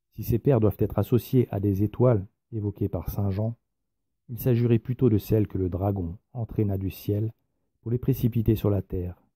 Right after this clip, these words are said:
comme il l'avait déjà fait avec les anges rebelles qu'il avait suivis.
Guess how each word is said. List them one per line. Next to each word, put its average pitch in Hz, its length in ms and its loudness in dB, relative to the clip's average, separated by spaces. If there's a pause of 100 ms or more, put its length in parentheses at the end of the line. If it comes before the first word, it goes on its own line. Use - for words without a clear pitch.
(260)
comme 107 140 -8
il 110 80 -2
l'avait 104 180 0
déjà 101 300 0
fait - 340 -2
avec 104 300 -6
les 107 140 0
anges 101 200 0
rebelles 92 520 -2 (460)
qu'il 104 120 -12
avait 98 160 -4
suivis. 92 420 -10